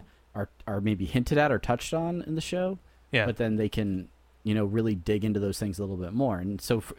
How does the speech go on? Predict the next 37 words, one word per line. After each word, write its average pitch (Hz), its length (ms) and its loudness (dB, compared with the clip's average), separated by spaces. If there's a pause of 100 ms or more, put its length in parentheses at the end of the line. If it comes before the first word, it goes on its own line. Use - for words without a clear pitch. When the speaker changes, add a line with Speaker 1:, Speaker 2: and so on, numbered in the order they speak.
Speaker 1:
for - 160 -2
that 151 220 4
reason, 107 400 0
I, 101 460 -2
I 104 40 0
think 110 200 -4
the 101 60 -4
comics 101 320 -6
are 92 100 -6
a 87 40 -8
great 117 240 0
thing. 98 240 -2 (400)
And 110 320 2 (140)
the 117 160 2
four 151 240 4
artists 131 340 4
that 113 140 -2
they 110 100 2
have, 107 380 2 (100)
um, 101 220 -4
doing 135 280 0
them, 113 200 0 (280)
they 151 80 4
all 160 120 4
bring 160 180 2
their 147 140 4
own 135 120 2
style 117 500 0
to 165 200 -2
it. 196 120 -2
They 120 120 0
all 117 220 2
kind 123 260 -2
of, 107 200 -4 (360)
there's, 123 160 -2
there's 120 240 2
little 117 340 2